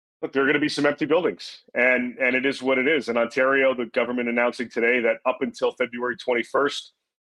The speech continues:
there's five hundred people, uh, and that includes everybody. The Leafs kinda did that earlier, where they only let staff and, uh, media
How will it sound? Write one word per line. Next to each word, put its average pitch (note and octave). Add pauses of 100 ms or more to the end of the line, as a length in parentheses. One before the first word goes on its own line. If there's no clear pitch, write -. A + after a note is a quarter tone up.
(460)
there's A#2 (100)
five B2+
hundred B2
people, E3 (120)
uh, A#2
and C3+
that C#3+
includes C3+
everybody. C3+
The C3
Leafs C3
kinda C3
did B2
that A#2+
earlier, B2+
where A2
they A#2+
only B2
let A#2+ (480)
staff C3+
and, A2 (460)
uh, A2+
media B2+